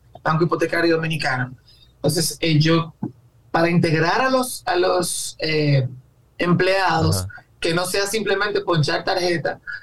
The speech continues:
Speaker 1: para mí, yo le, le, le he vendido la filosofía de lo que creo, que para que una empresa funcione, tan importante es el presidente como el que la barre,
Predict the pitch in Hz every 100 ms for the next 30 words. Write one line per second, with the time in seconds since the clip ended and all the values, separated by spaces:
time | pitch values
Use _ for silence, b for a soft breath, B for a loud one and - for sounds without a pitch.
0 | B _ - 165 156 165 190 190 - 165
1 | 175 185 185 - 175 170 175 175 175 180
2 | 190 196 214 220 208 202 214 220 196 202
3 | 180 170 156 190 180 180 - B B _
4 | - - 156 156 170 175 185 185 185 202
5 | 196 180 185 180 170 160 156 160 156 175
6 | 185 180 175 180 175 214 208 175 160 156
7 | 147 - 220 - 156